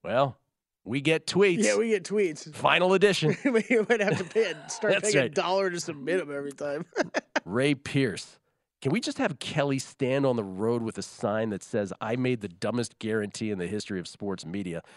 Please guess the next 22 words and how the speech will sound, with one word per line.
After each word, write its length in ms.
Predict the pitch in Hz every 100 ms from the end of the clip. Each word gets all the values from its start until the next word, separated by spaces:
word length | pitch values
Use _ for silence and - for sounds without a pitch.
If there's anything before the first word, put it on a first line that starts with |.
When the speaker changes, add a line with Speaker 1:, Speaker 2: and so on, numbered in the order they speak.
| - -
Speaker 1:
This 160 | 107 95
is 100 | 95
where 140 | 95
you 120 | 82
planted 400 | - 117 101 98
your 100 | 80
flag," 520 | - 95 104 127 143 - _ _ _ _ -
rather 420 | 113 147 156 165
than 380 | 151 143 117 110
drink, 480 | - 123 135 - - -
<laughs> 200 | - _
and 160 | 214 185
drink 380 | - 127 147 -
stale 480 | - - 143 143 123
eggnog? 500 | 143 147 170 175 143 _ - _ _ _ _ -
Let 140 | 196
me 60 | 196
just 200 | 160 127
be 80 | -
on 120 | 151
the 80 | 135
record. 500 | 120 165 - 85 -